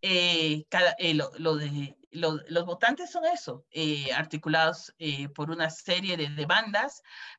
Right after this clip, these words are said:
pero, eh, al hab-, al hablar de los votantes no estamos separando dentro de estos votantes los diferentes actores de la sociedad civil.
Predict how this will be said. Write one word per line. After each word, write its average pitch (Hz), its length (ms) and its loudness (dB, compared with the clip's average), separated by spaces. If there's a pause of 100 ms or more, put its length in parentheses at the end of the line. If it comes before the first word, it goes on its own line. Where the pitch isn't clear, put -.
pero, 214 460 0
eh, 175 360 2
al 202 140 4
hab-, 214 240 0
al 208 160 2
hablar 285 280 2
de 330 100 0
los 220 120 0
votantes 262 760 -2
no 226 160 -2
estamos 269 500 0
separando 214 600 -2
dentro 196 320 -10
de 190 60 -4
estos 185 260 -12
votantes 196 480 -4
los 170 140 -8
diferentes 165 580 -8
actores 147 540 -6
de - 80 -20
la 135 120 -20
sociedad - 440 -20
civil. - 360 -20